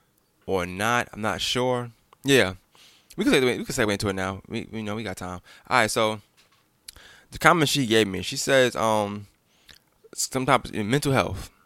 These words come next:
Now, one thing about mental health, that's, that's good discussion, right? Mental health. Um, she said, "The topic of discussion today at work has been mental health. How older people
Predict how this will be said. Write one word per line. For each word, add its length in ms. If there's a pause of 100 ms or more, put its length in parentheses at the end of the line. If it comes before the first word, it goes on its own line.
(400)
Now, 160
one 140
thing 180
about 160
mental 240
health, 320 (540)
that's, 180
that's 300
good 120
discussion, 460
right? 220 (800)
Mental 260
health. 320 (420)
Um, 480
she 140
said, 320
"The 80
topic 300
of 80
discussion 440
today 220
at 100
work 200
has 80
been 100
mental 220
health. 360 (600)
How 260
older 260
people 520